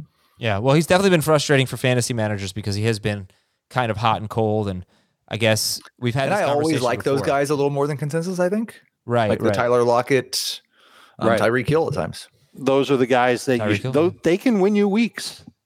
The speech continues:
Speaker 1: It's just
Speaker 3: You know, Marquise Brown could have two straight weeks of four for fifty, and then he breaks out with a six for one twenty-nine and two.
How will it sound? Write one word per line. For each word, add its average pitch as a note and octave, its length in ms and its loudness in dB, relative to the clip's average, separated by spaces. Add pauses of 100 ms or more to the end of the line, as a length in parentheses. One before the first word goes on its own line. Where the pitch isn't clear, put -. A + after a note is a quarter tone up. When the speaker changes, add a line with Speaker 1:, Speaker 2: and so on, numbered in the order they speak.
(260)
Speaker 1:
It's C#3+ 100 -6
just F3 140 0
Speaker 3:
You C3+ 60 0
know, B2+ 60 2
Marquise D#3+ 400 0
Brown F3 360 2
could C3+ 140 2
have B2 180 0
two D#3 180 -2
straight C3 280 -2
weeks C#3 260 -2
of G2 240 -4 (500)
four C3+ 320 2
for A2+ 140 -6
fifty, F#2 580 -4 (460)
and A#2 120 2
then A#2 140 2
he B2 80 2
breaks A#2+ 360 2
out A#2 180 2
with G#2+ 140 0
a G#2 80 2
six - 420 -2
for G#2+ 280 2
one G#2 260 2
twenty-nine G2 580 0
and E2+ 160 -4
two. F2+ 360 -4